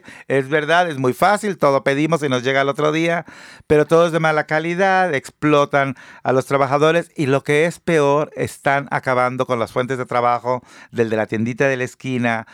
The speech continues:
y del, del de la, el que arregla zapatos enfrente.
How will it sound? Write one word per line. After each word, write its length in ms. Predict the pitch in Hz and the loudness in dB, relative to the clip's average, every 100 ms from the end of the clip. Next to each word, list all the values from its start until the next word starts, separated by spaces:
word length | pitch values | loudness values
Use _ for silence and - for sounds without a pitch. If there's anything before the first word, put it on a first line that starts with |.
| - - | -20 -12
y 80 | 117 | -4
del, 400 | 107 101 98 98 | -2 -2 -6 -10
del 240 | - 104 92 | -12 -12 -10
de 100 | 95 | -8
la, 880 | 95 92 90 92 95 90 90 95 98 | -4 -4 -4 -4 -4 -6 -6 -12 -10
el 120 | 101 | -8
que 80 | 113 | -4
arregla 260 | 113 131 131 | -4 -2 -4
zapatos 360 | 113 127 135 | -4 -6 -6
enfrente. 600 | 135 123 127 117 117 113 | -8 -4 -6 -4 -6 -6